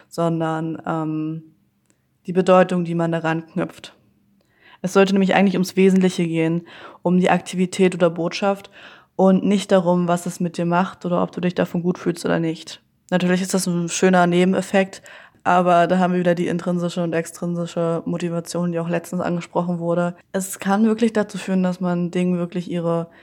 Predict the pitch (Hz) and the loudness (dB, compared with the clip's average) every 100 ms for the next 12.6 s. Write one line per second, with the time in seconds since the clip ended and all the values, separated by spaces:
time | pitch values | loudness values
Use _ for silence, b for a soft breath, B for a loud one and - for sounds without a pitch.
0 | B B B 190 190 190 - 185 185 185 | B B B -4 -2 -2 -2 -4 -2 -4
1 | 180 - 185 185 - 175 175 175 175 180 | -4 -8 -8 -8 -4 -4 -2 -2 -4 -6
2 | _ - 175 170 170 - _ - 180 180 | _ 0 0 0 -4 -8 _ -4 0 0
3 | 170 170 180 180 - - 165 165 - - | 2 4 4 2 -4 -2 0 0 -4 -14
4 | _ - 175 175 170 165 - 175 - 202 | _ 0 2 2 0 -6 -4 -4 -2 -4
5 | - 156 160 165 - B B B B 175 | 0 4 4 2 -10 B B B B 0
6 | 175 175 175 185 208 190 190 185 185 180 | 2 4 4 4 2 0 0 0 2 0
7 | - 185 185 190 190 _ - 170 170 165 | 0 0 2 0 -4 _ -4 -2 0 -2
8 | 165 - - 175 - - - 170 170 - | -6 -6 0 0 0 -8 -2 0 0 0
9 | 185 170 175 175 180 170 - - 170 180 | 2 2 2 0 -2 -2 -6 -10 0 0
10 | 185 - 175 175 170 165 165 156 160 - | 0 -6 -4 -2 -2 -2 -2 -2 -4 -12
11 | _ _ _ - 175 170 170 165 170 - | _ _ _ -8 -6 -4 -2 -2 -2 -6
12 | 165 - - 175 170 - | -6 -12 -6 -6 -6 -12